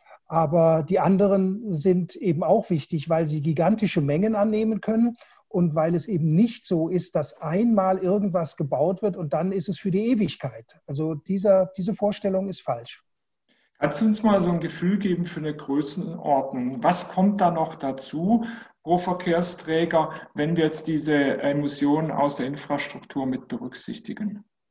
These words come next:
Speaker 1: Ja, das kann ich gerne machen. Ähm, dazu würde ich gerne mal ein kleines bisschen die, die Gedanken, äh, in eine, in eine Systematik einordnen. Also wir haben ja unterschiedliche Verkehrssysteme.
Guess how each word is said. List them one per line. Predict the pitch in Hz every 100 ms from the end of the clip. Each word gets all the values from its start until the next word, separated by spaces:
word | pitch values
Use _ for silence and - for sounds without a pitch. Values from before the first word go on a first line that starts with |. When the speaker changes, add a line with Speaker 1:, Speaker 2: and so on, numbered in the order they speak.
| _ _ _ _ _ _ _ -
Speaker 1:
Ja, | 170 185 240
das | 214 -
kann | 208
ich | 185
gerne | 190 180
machen. | 160 185 233 269 - - _ -
Ähm, | 185 185 185 190 226 240 208
dazu | 180 170 208
würde | 220
ich | 202
gerne | 185 190 214
mal | 208
ein | 185 170
kleines | 175 196 233
bisschen | - 226 - 208 175 175 - -
die, | 180 180 175 180 202 -
die | 175 170
Gedanken, | 156 160 165 240 240 214 202 208 - _ -
äh, | 175 185
in | 208
eine, | 196 175 170 170 185
in | 202
eine | 175 170
Systematik | 151 - 180 160 160 202 185 160
einordnen. | 151 156 160 147 139 143 139 160
Also | 147 147
wir | 160
haben | 185 208 208 190
ja | 180
unterschiedliche | 185 226 233 208 202 196 156 175
Verkehrssysteme. | 170 - 170 - 151 - 156 165 139